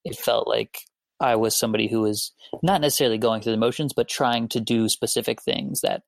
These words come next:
I think if I were more comfortable, I wouldn't be doing, you know what I mean? Being like, "Okay, no time for this or that. We need to get done this specific thing that I started at the beginning of class."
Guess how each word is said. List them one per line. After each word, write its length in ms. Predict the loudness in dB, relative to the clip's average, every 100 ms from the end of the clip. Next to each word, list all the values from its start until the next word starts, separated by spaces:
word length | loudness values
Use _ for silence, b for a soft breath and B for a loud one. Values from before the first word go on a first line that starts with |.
| _ _ _ _ _ -2
I 80 | -2
think 240 | -2 -2
if 140 | 0
I 80 | 0
were 160 | 0 0
more 160 | -2
comfortable, 480 | 0 -2 0 0 2
I 100 | 2
wouldn't 300 | 0 -2 -4
be 100 | -6
doing, 320 | -4 -2 -2
you 80 | -4
know 100 | -4
what 120 | -2
I 40 | -2
mean? 240 | -2 -4
Being 200 | -4 -4
like, 180 | -4 -2
"Okay, 380 | -4 -2 -2 0
no 200 | 0 0
time 300 | 0 -2 -2
for 160 | -4
this 260 | 0 0 2
or 120 | 0
that. 280 | 2 2 2
We 140 | -2
need 280 | -2 -2 -2
to 100 | -2
get 180 | -4 -4
done 280 | -4 -4 -2
this 160 | 0 0
specific 480 | 0 0 0 -2
thing 160 | -4 -4
that 180 | -4 -2
I 40 |
started 360 | 0 0 0 -2
at 100 | -2
the 80 | -4
beginning 300 | -4 -4 -4
of 100 | -2
class." 520 | -2 -2 -2 -6